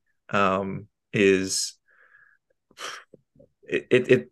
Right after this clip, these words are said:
it's disappointing, really. Like, I, I'm disappointed in myself sometimes where I'm like, "Oh, I definitely cannot mention that right now,"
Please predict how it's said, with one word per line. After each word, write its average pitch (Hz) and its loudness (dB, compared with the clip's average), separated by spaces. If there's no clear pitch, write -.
it's 117 2
disappointing, 131 4
really. 90 4
Like, 98 0
I, - 0
I'm 110 -2
disappointed 123 2
in 110 -2
myself 101 -2
sometimes 104 -6
where 110 -2
I'm 101 -4
like, 98 -2
"Oh, 113 8
I 107 8
definitely 120 2
cannot 101 -4
mention - -8
that 90 0
right - -4
now," - -8